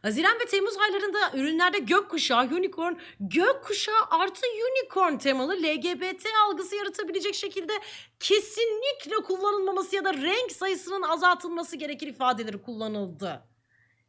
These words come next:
Maile ek olarak L G B T sembolleri başlıklı bir dosyada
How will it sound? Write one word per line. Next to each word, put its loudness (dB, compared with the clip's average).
Maile 4
ek 4
olarak 6
L -2
G 2
B 6
T 8
sembolleri 4
başlıklı 2
bir -8
dosyada 0